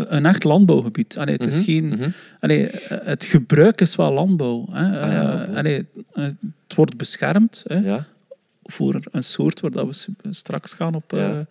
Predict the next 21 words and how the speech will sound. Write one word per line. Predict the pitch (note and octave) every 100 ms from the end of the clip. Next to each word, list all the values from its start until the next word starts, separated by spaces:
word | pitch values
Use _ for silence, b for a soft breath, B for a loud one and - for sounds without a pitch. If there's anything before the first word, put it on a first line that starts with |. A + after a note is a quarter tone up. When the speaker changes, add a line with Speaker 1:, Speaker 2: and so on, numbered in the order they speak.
| B
Speaker 1:
eh, | -
Speaker 2:
ja. | G2 C#3
Speaker 1:
hè, | D3 F3+
opkomen, | F3+ E3 - G3+ G#3 G#3 -
hè. |
Het | F#3+ D#3+
wordt | - D#3
beschermd, | B2+ - F3 G3+ A3+
maar | D#3
het | D3+ A3
is | -
wel | F#3 -
eigenlijk | G3 A3+ G3
echt | - G3 -
een | D3
landbouwgebied. | D3 G3 D#3+ C3+ B2 A#2+ A#2
Speaker 2:
Maar | F#2+ -
het | G2+
wordt | G2+ F2 E2
ook | -
gehooid. | - D#2+ A2 A#2+ -